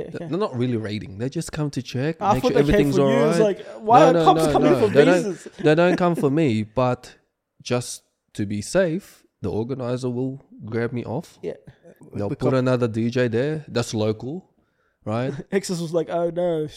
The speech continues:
Speaker 2: don't take me
Speaker 3: The
Speaker 2: off.
Speaker 3: cop, "How's your night?"
Speaker 2: <laughs> I was
Speaker 3: "Shut
Speaker 2: having
Speaker 3: down."
Speaker 2: such a good night with the crowd.
Speaker 3: <laughs>
Speaker 2: Don't get me off."
Speaker 1: Yeah, yeah.
Speaker 3: The cop asked him, "How's your night?" "Shut it down now." <laughs>
Speaker 1: <laughs>
Speaker 3: And, uh,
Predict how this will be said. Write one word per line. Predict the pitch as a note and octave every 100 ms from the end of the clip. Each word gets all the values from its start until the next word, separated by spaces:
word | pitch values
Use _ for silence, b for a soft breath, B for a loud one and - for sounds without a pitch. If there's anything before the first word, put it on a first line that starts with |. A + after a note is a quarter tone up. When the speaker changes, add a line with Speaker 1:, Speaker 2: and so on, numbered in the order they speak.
| E3 - D#3 D#3 -
Speaker 2:
don't | F3+ F#3
take | E3 D#3 D#3
me |
Speaker 3:
The | D#3+
Speaker 2:
off. | F#3 G3+ -
Speaker 3:
cop, | F#3+ - b b A3
"How's | E4+ E3 D3
your | D3+
night?" | D3+ C3+ -
Speaker 2:
<laughs> | -
I |
was | G#3 G#3 -
Speaker 3:
"Shut |
Speaker 2:
having | G#3+ A3
Speaker 3:
down." | G3+
Speaker 2:
such | G#3+ G3
a | F#3+
good | F#3 G3+ G3+
night | A3 G3+ B3+ -
with | G#3 F#3+
the | G3
crowd. | F4+ G3+ E3+ G3+ -
Speaker 3:
<laughs> |
Speaker 2:
Don't | G3+ G3+ F#3+
get | F#3 E3
me | F3
off." | F3 - -
Speaker 1:
Yeah, | D3+ B2 A2
yeah. | C3 B2+ G2 G2
Speaker 3:
The | E3
cop | D3 F#3 D#3
asked | D#3 -
him, | D3+ C#3
"How's | C#3+ C3+
your | C3+
night?" | C3+ E3
"Shut | - C3
it | B2
down | C3 B2+ A#2 G#2+ G#2+ B2
now." | C3+ C#3
<laughs> | - D#3+ B3
Speaker 1:
<laughs> | B3 A#2+ G#2+ - G#2 B2 -
Speaker 3:
And, | C4+ C4 - -
uh, | - - C#4 - - G#4 E3+ F4 F4+ - - -